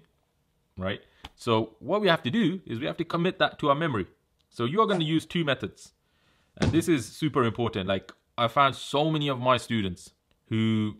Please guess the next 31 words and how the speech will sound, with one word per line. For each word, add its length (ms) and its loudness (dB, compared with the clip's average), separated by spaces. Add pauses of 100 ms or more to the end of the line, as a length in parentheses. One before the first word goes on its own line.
(120)
you 120 -4
know, 80 -2
I 100 2
tell 200 2
them 140 2
they 60 0
have 120 -4
to 60 -6
do 80 -2
papers 400 -2
and 120 -4
they're 80 -4
like, 200 -12
they're 100 -14
doing 200 -6
papers. 380 -8 (120)
And 120 -2
then 80 2
I 60 0
look 180 0
at 60 -2
their 140 0
marks 340 4
and 100 -8
it's 120 -10
not 160 0
improving 400 0
at 100 6
all. 160 0 (720)
I'm 80 -8
like, 160 -4